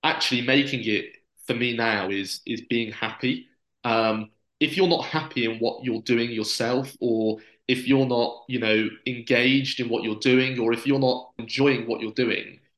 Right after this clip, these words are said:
then, then actually you can never be fully satisfied with yourself. And I've had periods of that as well, where, like, when I, when I sort of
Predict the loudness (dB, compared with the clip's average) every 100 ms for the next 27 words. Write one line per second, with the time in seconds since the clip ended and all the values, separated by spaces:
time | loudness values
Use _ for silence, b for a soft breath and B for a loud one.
0 | _ _ 2 4 4 2 0 -6 -12 _
1 | _ -2 0 0 -2 -2 -4 -6 -6 -6
2 | -2 0 2 -2 -4 -4 -4 -4 -6 -4
3 | -6 -6 -6 -6 -8 -10 _ _ -2 0
4 | 2 0 -4 -18 -10 -6 -4 0 0 0
5 | -2 2 4 4 0 0 4 4 4 0
6 | -2 -4 0 2 2 2 2 0 -2 B
7 | B _ _ _ 0 2 4 4 6 4
8 | 2 0 4 4 2 0 -4 -2